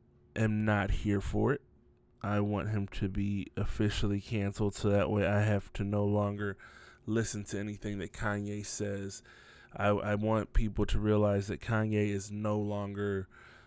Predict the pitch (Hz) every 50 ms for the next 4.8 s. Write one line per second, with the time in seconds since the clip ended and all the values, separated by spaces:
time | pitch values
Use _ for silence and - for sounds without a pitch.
0 | - - - - 107 107 98 107 104 104 104 101 98 101 101 98 98 101 95 -
1 | - - - - - - - - - 113 104 104 104 101 98 98 - - 110 104
2 | 104 101 101 - 107 104 104 101 95 - - - _ - _ _ _ - - -
3 | - - - - 110 107 104 98 95 98 101 95 - 92 95 98 101 104 - -
4 | 104 101 82 69 - - 107 104 98 - 104 104 107 101 -